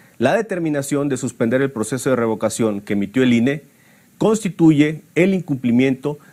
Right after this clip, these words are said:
de un mandato legal y a la vez configura un fraude a una resolución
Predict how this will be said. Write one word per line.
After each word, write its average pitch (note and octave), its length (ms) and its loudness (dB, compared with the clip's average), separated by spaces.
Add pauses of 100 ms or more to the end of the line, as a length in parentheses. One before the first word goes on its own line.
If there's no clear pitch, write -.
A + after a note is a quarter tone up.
de C3 100 4
un F3+ 120 4
mandato C3+ 360 2
legal B2 460 0 (300)
y D3 160 4
a G3 80 2
la E3+ 180 0
vez C3 320 -4 (280)
configura C3 640 2
un D3 160 0
fraude D3+ 540 -2 (280)
a A2+ 100 -2
una C#3 220 2
resolución A#2+ 680 -2